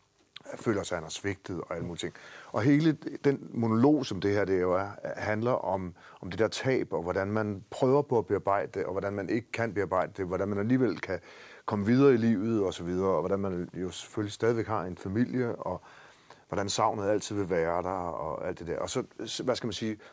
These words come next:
modsætningen mellem det, det livskraftige i at løbe, som jo også kan være at løbe væk fra ting, men altså, som alligevel har en vældig sådan fysisk kraft, som man også kan se på klippet her.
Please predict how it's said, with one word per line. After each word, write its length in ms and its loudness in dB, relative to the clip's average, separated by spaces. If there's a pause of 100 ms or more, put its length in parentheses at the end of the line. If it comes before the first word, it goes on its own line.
(280)
modsætningen 720 2
mellem 320 0
det, 300 -2 (680)
det 180 -2
livskraftige 1000 0
i 140 -2
at 100 2
løbe, 480 0 (520)
som 220 -6
jo 100 -6
også 120 -6
kan 100 -8
være 120 -2
at 60 -6
løbe 200 -8
væk 180 -6
fra 140 -10
ting, 320 -12
men 140 -8
altså, 220 -10
som 240 -4
alligevel 340 0
har 320 0
en 220 -14
vældig 480 -4
sådan 160 -6
fysisk 680 -8
kraft, 360 -2
som 120 -8
man 120 -6
også 160 -6
kan 80 -18
se 180 -4
på 160 -16
klippet 320 -8
her. 100 -8